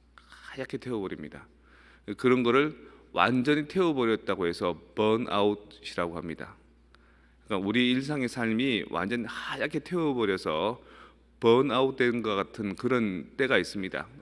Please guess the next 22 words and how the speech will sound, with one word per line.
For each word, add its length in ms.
언제 340
번아웃되냐? 1040
내 340
통제를 680
벗어날 540
때, 200
그리고 520
일이 320
너무 320
많을 360
때, 280
그리고 240
무엇보다 420
중요한 460
것, 220
그 400
열심히 400
했는데도 460
불구하고 520
보상이 500
없을 320
때, 240